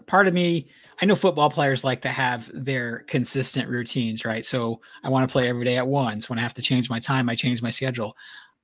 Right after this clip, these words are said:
I want the same thing. I want to watch football. I wanna watch specifically the Bills Sunday at one o'clock. So when you start messing with my time,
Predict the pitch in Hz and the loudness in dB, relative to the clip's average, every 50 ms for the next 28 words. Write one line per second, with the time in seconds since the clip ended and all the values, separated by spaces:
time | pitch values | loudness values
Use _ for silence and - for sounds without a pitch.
0 | _ _ _ _ _ - 123 151 220 240 185 175 170 160 - - 135 - 151 139 | _ _ _ _ _ 2 6 6 8 8 8 8 6 6 4 2 0 2 2 2
1 | 131 120 - 196 190 131 107 113 117 123 131 139 139 139 135 139 - - - 135 | 2 2 2 2 2 2 2 0 0 0 2 2 2 2 0 0 -2 -2 -2 0
2 | 127 123 123 123 127 - - - 139 135 135 - 120 113 113 - - 117 120 117 | 0 0 0 0 0 -2 0 0 -2 -2 0 0 0 0 0 0 -2 -2 -4 -2
3 | 117 123 131 131 123 120 127 131 - - - 131 - - 131 120 135 131 - 127 | -2 0 0 0 0 -2 0 -2 -2 -2 0 -2 -2 0 0 -2 -2 0 0 0
4 | 127 127 120 123 120 113 110 113 113 - - - 120 117 117 117 120 117 113 110 | 0 0 0 -2 -2 -2 0 0 0 0 0 0 0 2 2 0 0 -2 -4 -6
5 | 110 110 110 110 110 - 139 127 110 101 - - 123 117 117 120 123 - - 165 | -6 -6 -8 -8 -8 -6 -4 -4 -2 -2 -4 -4 -4 -4 -2 -2 -2 0 2 2
6 | 160 147 143 147 143 - - 139 135 127 120 117 117 - - 190 180 131 120 127 | 0 2 0 -2 0 0 0 -2 -2 -2 -2 -4 -2 -2 0 0 0 0 0 -2
7 | 135 | -4